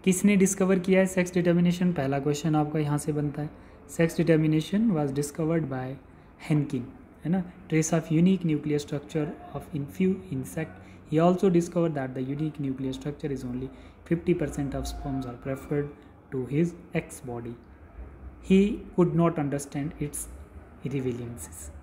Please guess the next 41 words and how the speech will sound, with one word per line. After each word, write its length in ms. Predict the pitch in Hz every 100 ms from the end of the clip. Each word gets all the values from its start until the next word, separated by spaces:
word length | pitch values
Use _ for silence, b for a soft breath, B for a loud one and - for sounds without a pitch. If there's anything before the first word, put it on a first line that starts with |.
| - - - - - - -
ठीक 200 | 170 175
है, 120 | 175 B B B B -
फिर 200 | - 208
उसके 220 | 214 220
बाद 220 | 190 180 175
आगे 220 | 175 175
कहता 300 | 160 139 170
है, 120 | 247 - B B - 151
later 320 | 185 185 202 180
it 120 | 175
was 220 | 180 165
discovered 480 | 165 - 170 170 156
at 100 | 147
the 140 | 175 156
ovum 260 | 151 151 143
that 240 | 135 143 139
receives 380 | - 156 151
sperm 320 | - 151 143 139
with 180 | 131 131
an 100 | 135
X 180 | 131 - 156
body 260 | 156 151 143
become 280 | 139 127 123
females, 440 | 156 175 160 175 - B B - 151
while 240 | 170 143 139 - - 143
those 180 | 156 143
that 240 | 135 127
do 80 | 131 131
not 240 | 131 127
receive 320 | 131 - 135 - -
X 140 | - 135
body 180 | 131 127 123
become 280 | 123 127 123
males। 260 | 123 123 - B B -
Hence 260 | 185 202 196 165
this 160 | 175 160
X 120 | 147 147
body 240 | 135 127 127
is 80 | -
called 280 | 139 123 127 - - - -
sex 280 | 147 123